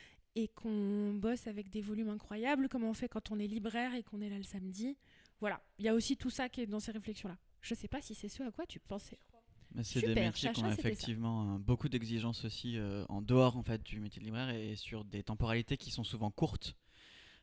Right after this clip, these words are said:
Speaker 2: Euh, qu'on nous demande de la livraison, qu'on nous demande, enfin, comme t'as soulevé la question du travail des entre-, dans les entrepôts, euh,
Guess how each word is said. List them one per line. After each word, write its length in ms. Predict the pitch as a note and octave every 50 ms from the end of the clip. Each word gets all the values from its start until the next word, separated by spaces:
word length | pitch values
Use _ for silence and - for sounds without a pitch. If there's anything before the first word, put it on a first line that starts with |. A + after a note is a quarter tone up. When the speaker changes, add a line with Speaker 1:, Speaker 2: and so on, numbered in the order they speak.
| _ - -
Speaker 2:
Euh, 580 | A#2 A2+ G#2+ G#2 G#2 G#2 G2+ G2 G2 G2 G2
qu'on 160 | G2 - A2
nous 120 | G#2 G#2 G#2+
demande 280 | A2+ A#2+ B2+ B2+ B2+ B2
de 80 | A2+
la 80 | A2 G#2+
livraison, 440 | G#2+ G#2+ A2 A2+ G#2+ A#2 A#2 A#2+ A#2+
qu'on 100 | A2+ G#2+
nous 120 | G2+ G#2
demande, 280 | G#2+ A2 A#2 A#2 A#2 A2+
enfin, 160 | - A2 G2+
comme 240 | - G2 G#2 G#2 G#2
t'as 160 | - G#2 G#2+
soulevé 320 | G#2 - - G#2+ A#2 A#2+
la 100 | G#2+ G#2+
question 300 | G2+ - G#2 - - A2+
du 120 | A2+ G#2 G2+
travail 260 | - - G#2 A2 A2
des 120 | A2 G#2+
entre-, 240 | G#2+ G#2 - - A#2
dans 160 | A2 G#2+ G#2+
les 140 | G#2 G#2 G#2+
entrepôts, 540 | A2 G#2 - B2 A2 - B2 A#2 A#2 A#2 A2
euh, 120 | G2+ F#2+